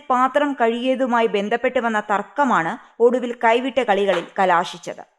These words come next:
ഷാനവാസിനെ ഹോസ്പിറ്റലിലേക്ക് മാറ്റിയെന്ന് ബിഗ് ബോസ് അറിയിക്കുമ്പോൾ ഫൈനൽ അടുക്കാറായില്ലേ എന്ന് ആര്യൻ അക്ബറിനോട് പരിഹാസ സ്വരത്തിൽ പറയുന്നതും കാണാം. കഴിഞ്ഞ ദിവസം അനുമോളുടെ ബെഡിൽ നെവിൻ പാത്രത്തിൽ വെള്ളം എടുത്തുകൊണ്ടുവന്ന് ഒഴിച്ചതും വലിയ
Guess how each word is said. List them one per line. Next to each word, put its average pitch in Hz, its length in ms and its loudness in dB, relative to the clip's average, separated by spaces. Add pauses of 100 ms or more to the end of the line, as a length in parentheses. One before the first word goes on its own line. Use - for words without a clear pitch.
(160)
ഷാനവാസിനെ 240 760 2
ഹോസ്പിറ്റലിലേക്ക് 240 800 -4
മാറ്റിയെന്ന് 208 580 -2
ബിഗ് 214 200 -8
ബോസ് 240 260 -2
അറിയിക്കുമ്പോൾ 202 580 0 (340)
ഫൈനൽ 294 440 2
അടുക്കാറായില്ലേ 254 800 2
എന്ന് 185 180 -4 (420)
ആര്യൻ 240 300 0 (160)
അക്ബറിനോട് 196 600 0 (160)
പരിഹാസ 262 520 0 (120)
സ്വരത്തിൽ 214 420 -4
പറയുന്നതും 196 560 0 (120)
കാണാം. 127 280 -6 (380)
കഴിഞ്ഞ 240 340 2
ദിവസം 247 320 0 (200)
അനുമോളുടെ 247 500 0 (100)
ബെഡിൽ 196 320 0 (160)
നെവിൻ 233 220 -4 (100)
പാത്രത്തിൽ 233 520 2 (100)
വെള്ളം 220 360 4
എടുത്തുകൊണ്ടുവന്ന് 220 680 -2 (160)
ഒഴിച്ചതും 196 440 -6 (140)
വലിയ 185 200 -2